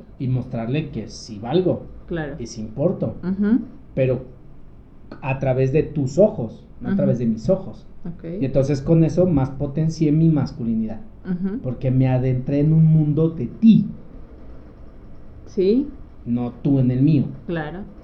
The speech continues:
Speaker 2: Yo me metí a su negocio.
Speaker 1: Y entonces yo me masculinizo más para seguir, para probarte a nivel inconsciente que sí
Speaker 2: Sí, que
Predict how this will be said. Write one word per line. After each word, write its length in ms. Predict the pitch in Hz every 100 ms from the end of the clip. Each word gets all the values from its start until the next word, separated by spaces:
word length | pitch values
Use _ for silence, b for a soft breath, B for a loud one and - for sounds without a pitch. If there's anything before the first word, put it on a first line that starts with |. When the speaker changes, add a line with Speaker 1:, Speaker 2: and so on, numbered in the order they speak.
| -
Speaker 2:
Yo 240 | 175 190
me 100 | 180 196
metí 340 | 208 - 175
a 60 | 175
su 160 | 190
negocio. 560 | 185 147 147 175 - 233
Speaker 1:
Y 40 | 120
entonces 460 | 120 120 117 143 131
yo 140 | 123
me 140 | 120 147
masculinizo 760 | 143 135 135 123 120 123 -
más 360 | 170 147 - - - - - - -
para 260 | 127 127 -
seguir, 460 | 139 117 131 131 - - - - - -
para 360 | 135 135 131 -
probarte 680 | 143 135 135 156 160 -
a 60 | 123
nivel 260 | 120 123 135
inconsciente 720 | 139 160 165 156 123 131 139 - B B B -
que 140 | 135
sí 260 | 127 - 151
Speaker 2:
Sí, 80 |
que 80 | 139